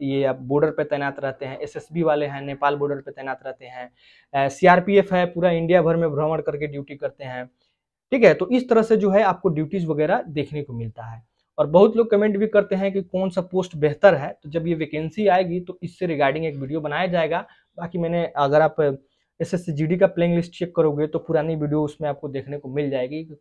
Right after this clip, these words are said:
वो किस तरह से आप पोस्ट प्रेफरेंस चूज़ करिए और कौन पोस्ट आपके लिए बेहतर रहने वाला है। कि अपने हिसाब से हर पोस्ट जो है बेहतर है, क्योंकि ultimately आपको पैसा कमाना है, आप बेरोजगार हो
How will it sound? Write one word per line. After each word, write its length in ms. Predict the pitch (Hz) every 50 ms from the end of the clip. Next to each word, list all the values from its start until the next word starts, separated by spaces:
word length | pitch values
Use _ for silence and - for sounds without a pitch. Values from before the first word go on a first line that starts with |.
| -
वो 100 | 139 139 139 _
किस 180 | - 139 - _
तरह 120 | - 139 139
से 260 | - - 151 175 202 - - - - - - - -
आप 140 | - - -
पोस्ट 220 | 156 147 139 - -
प्रेफरेंस 440 | 139 131 - - 160 165 170 - -
चूज़ 220 | - 135 - -
करिए 300 | - 143 139 156 202 247 254
और 240 | - 143 147 147 -
कौन 160 | - 147 143
पोस्ट 300 | 139 - 165 170 170 -
आपके 240 | 135 113 - - 160
लिए 100 | 170 196 202
बेहतर 340 | 170 127 117 117 - 120
रहने 240 | 107 107 104 110 113
वाला 240 | 107 107 107 113 113
है। 140 | 110 110 - _ _ _ _ _ _ -
कि 120 | - - - -
अपने 240 | - - 170 170
हिसाब 280 | 170 160 160 - 156 147
से 160 | - - 208 196
हर 220 | 202 143 143 143
पोस्ट 320 | 143 - 151 147 147 - 139
जो 140 | 135 139 135
है 160 | 143 135 127
बेहतर 340 | 127 120 117 120 151 147 139
है, 140 | 143 165
क्योंकि 340 | 175 - 143 131 127 - 143
ultimately 540 | 131 135 135 139 135 135 135 - 143 143 147
आपको 200 | 139 - - 139
पैसा 320 | 135 - 131 127 - 147 139
कमाना 380 | 139 - 131 131 131 131 135
है, 140 | 135 131 135
आप 80 | 131 123
बेरोजगार 520 | 117 120 127 127 123 120 127 135 143 135
हो 200 | 123 139 - -